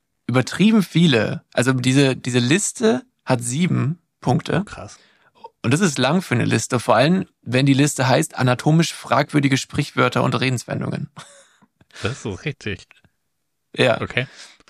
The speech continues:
Speaker 1: Ich fange an. Ähm, sich jemanden zur Brust nehmen. So, was, wi-, willst du mich stillen?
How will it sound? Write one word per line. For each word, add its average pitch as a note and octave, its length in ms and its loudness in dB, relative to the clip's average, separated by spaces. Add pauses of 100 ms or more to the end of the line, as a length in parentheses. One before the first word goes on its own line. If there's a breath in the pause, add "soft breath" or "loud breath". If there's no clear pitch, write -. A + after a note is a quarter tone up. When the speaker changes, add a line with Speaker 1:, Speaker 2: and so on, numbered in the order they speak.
(400)
Speaker 1:
Ich B2 120 -4
fange E3 180 2
an. B2+ 180 0
Ähm, D3 340 0 (400)
sich E3 280 -4
jemanden F3 340 2
zur D3+ 180 2
Brust - 360 2
nehmen. A2+ 480 -8 (680 loud breath)
So, A2+ 200 0
was, - 380 -2
wi-, - 240 -4 (680)
willst D3 220 0
du E3 60 -4
mich C3 120 0
stillen? C#3+ 500 2